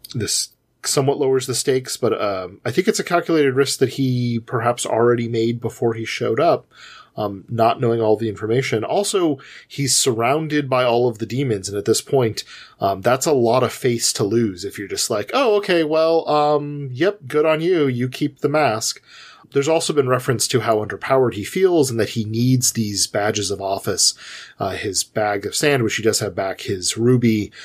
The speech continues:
um, and his, um, helmet to be restored to what he was. Um, and at this point, it may actually be, um, an existential crisis for him to not retrieve these items.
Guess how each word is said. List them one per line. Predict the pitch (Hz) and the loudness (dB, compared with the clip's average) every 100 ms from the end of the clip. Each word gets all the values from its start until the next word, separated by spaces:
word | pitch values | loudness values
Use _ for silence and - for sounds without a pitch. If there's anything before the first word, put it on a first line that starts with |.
| - - | -20 -4
um, | 101 92 | -2 -2
and | 104 107 110 | -2 -4 -4
his, | 113 98 90 - - | -4 -2 0 0 -2
um, | 95 85 78 - | -6 -8 -12 -18
helmet | - 127 113 110 - | -6 -2 0 0 -2
to | 143 | -2
be | 123 | 0
restored | 120 113 - - 135 131 123 | 0 0 -2 0 0 0 0
to | 117 | -2
what | 107 101 | -2 -2
he | |
was. | 101 104 104 82 80 - - - - - | -2 2 2 0 -4 -4 -6 -20 -20 -8
Um, | 90 92 - | -8 -6 -6
and | 107 | -6
at | 104 | 0
this | 123 117 | 2 2
point, | - 127 107 | 2 4 4
it | 104 | 0
may | 104 110 104 | 2 4 4
actually | 101 - 101 98 | 2 -4 -4 -6
be, | 98 95 92 - - - - | -4 -6 -8 -14 -20 -20 -10
um, | 90 90 | -10 -8
an | 107 107 | -6 -2
existential | 147 - 110 117 104 104 | 0 0 -2 -2 -2 -6
crisis | - - 151 147 117 95 - - - - _ | -6 0 2 2 0 0 -2 -4 -14 -20 _
for | - 117 107 | -2 0 0
him | 104 98 | -2 -6
to | - 131 110 | -4 0 0
not | 104 107 107 113 107 90 - _ _ _ _ 127 127 | -2 0 4 4 4 -2 -6 _ _ _ _ _ -8
retrieve | 113 - - 120 104 101 | -4 -4 0 0 0 -6
these | 90 92 92 | -6 -6 -4
items. | 87 85 80 - | -4 -6 -8 -10